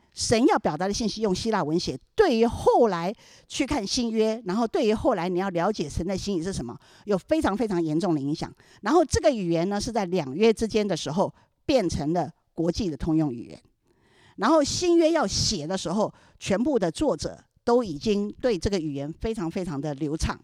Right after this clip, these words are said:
然后可以写。还有罗马人的那个，啊，钉十字架的这个刑罚，是在两约前的大概，啊，一百年，啊，突然之间有这个刑罚出现。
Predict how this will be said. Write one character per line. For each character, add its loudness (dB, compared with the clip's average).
然 -10
后 -6
可 -12
以 -2
写。 -8
还 6
有 2
罗 6
马 0
人 -2
的 -2
那 -6
个， -2
啊， -10
钉 -2
十 -4
字 -4
架 0
的 -6
这 -10
个 -4
刑 -4
罚， -10
是 -10
在 0
两 0
约 0
前 -4
的 -2
大 -6
概， -4
啊， -12
一 -2
百 -8
年， -8
啊， -20
突 -6
然 0
之 -8
间 -6
有 -12
这 -16
个 -12
刑 -14
罚 -12
出 -18
现。 -18